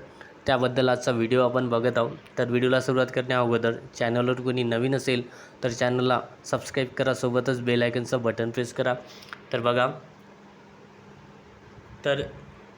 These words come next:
कोणकोणत्या जागा आहे, सर्वात आधी आपण आठ हजार एकशे तेरा जागासाठी कोणती पोस्ट आहे ते बघूया. तर बघा, पदाचे नाव आणि तपशील, पद क्रमांक, पदाचे नाव आणि संख्या. ठीक आहे, तर पहिली पोस्ट आहे कमर्शियल कम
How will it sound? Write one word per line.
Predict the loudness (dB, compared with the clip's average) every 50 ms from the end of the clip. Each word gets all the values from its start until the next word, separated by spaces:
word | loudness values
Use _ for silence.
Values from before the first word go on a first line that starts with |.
| -10 -6
कोणकोणत्या | -4 -2 -2 -2 -2 -4 -2 -2 0 0
जागा | 0 0 0 0 0
आहे, | 0 0 -2 -4 -8 -14 -20 -20 -20 -20 -20 -20 -20 -20 -14 -6 -4
सर्वात | -2 0 0 0 0
आधी | -2 -4 -2 -2
आपण | -2 -2 -2 -2 -4 -6 -6 -10 -16 -20 -20 -20 -20 -10 -6
आठ | -2 -2 -2 -2 -2
हजार | -6 -6 -4 -2 -2 -2 -2 -4 -8 -8
एकशे | -8 -8 -6 -4 -2 -2 -2
तेरा | 0 0 0 2 2 2 0
जागासाठी | 0 -2 -2 -2 -2 -4 -6 -6 -8 -8 -8 -10 -10 -12 -16 -20 -20 -20 -20 -20 -20 -20 -20 -20 -6 -2
कोणती | -2 0 0 0 0
पोस्ट | -2 -2 -2 -2 0 0 0 0 0
आहे | 2 2 2 0
ते | -2
बघूया. | -2 -2 -2 -4 -4 -6 -6 -6
तर | -6 -8
बघा, | -6 -6 -4 -4 -4
पदाचे | -4 -4 -4 -2 -2 -2 -2 -2 -4 -6
नाव | -2 0 0 0
आणि | 0 -2 -2 -4
तपशील, | -4 -6 -6 -6 -6 -4 -4 -6 -8 -14 -20 -20 -20 -8 -4
पद | -2 -2 -2 -2 -2
क्रमांक, | -2 -2 0 0 -2 -2 -4 -4
पदाचे | -4 -4 -4 -2 -2 -2 -2 -4 -4
नाव | -2 0 0
आणि | 0 0 -2 -4
संख्या. | -4 -4 -4 -4 -4 -6 -8 -10 -12 -16 -20 -20 -20 -20 -20 -20 -18 -12 -8
ठीक | -6 -6 -6
आहे, | -6 -8 -10 -14 -20 -20 -20 -20 -20 -8 -6 -4
तर | -4 -4
पहिली | -4 -4 -2 -2 -2 -2 -4
पोस्ट | -4 -4 -6 -6 -4 -4 -2
आहे | -2 -2 -4 -8 -14 -20 -20 -20 -20 -20 -20 -20 -20 -20 -20 -20 -20 -6 -4
कमर्शियल | -2 0 0 0 0 -2 -2 -2 -2 0 0 0
कम | 0 0 0 0 -2 -4